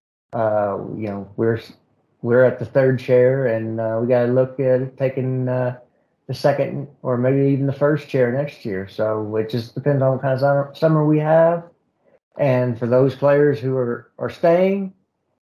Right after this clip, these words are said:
and maybe getting your last chance, you know, th-, make the most of it. Because there, I'm guaranteed there's not gonna be another. So that's all I got to say.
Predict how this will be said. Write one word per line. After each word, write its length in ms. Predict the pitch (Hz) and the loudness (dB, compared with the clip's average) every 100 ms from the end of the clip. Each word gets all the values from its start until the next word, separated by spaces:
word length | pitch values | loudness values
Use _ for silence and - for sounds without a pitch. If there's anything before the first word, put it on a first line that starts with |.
| _ - | _ -6
and 420 | 135 127 123 113 | -4 -2 -2 -2
maybe 240 | 135 147 | 0 2
getting 380 | 143 143 135 127 127 139 | 0 -2 -4 -6 -6 -2
your 180 | 135 127 | 0 0
last 420 | 117 135 139 - | 0 0 -4 -6
chance, 760 | - 156 175 180 - - _ _ | -4 -2 -2 -6 -12 -20 _ _
you 160 | 135 131 | -8 -2
know, 280 | 127 131 123 | 0 -2 -4
th-, 160 | 127 123 _ _ _ _ _ _ | -8 -16 _ _ _ _ _ _
make 240 | 147 147 156 | -2 0 0
the 80 | |
most 280 | 156 185 180 | 2 2 2
of 180 | 135 104 | 0 0
it. 200 | - - _ _ _ _ _ _ _ _ _ _ _ _ _ _ _ _ _ _ - | -8 -14 _ _ _ _ _ _ _ _ _ _ _ _ _ _ _ _ _ _ -12
Because 640 | 127 135 131 127 113 110 | -2 2 2 0 -2 -4
there, 300 | 131 127 - | -2 -2 -4
I'm 320 | 117 120 131 | -6 -4 -4
guaranteed 540 | 127 151 151 143 175 147 | 0 0 0 0 0 2
there's 120 | 123 | 0
not 140 | 131 | -2
gonna 140 | 131 131 | 0 -2
be 60 | |
another. 440 | 131 135 113 - _ _ _ _ _ _ _ _ _ _ _ _ _ | -2 0 -2 -6 _ _ _ _ _ _ _ _ _ _ _ _ _
So 420 | - 113 110 107 110 _ _ _ _ _ _ _ _ _ _ _ _ | -8 -8 -8 -12 -18 _ _ _ _ _ _ _ _ _ _ _ _
that's 160 | 127 127 | -8 -2
all 120 | 123 | 0
I 40 | 131 | 0
got 120 | 127 | -2
to 60 | |
say. 260 | - 143 | -2 -2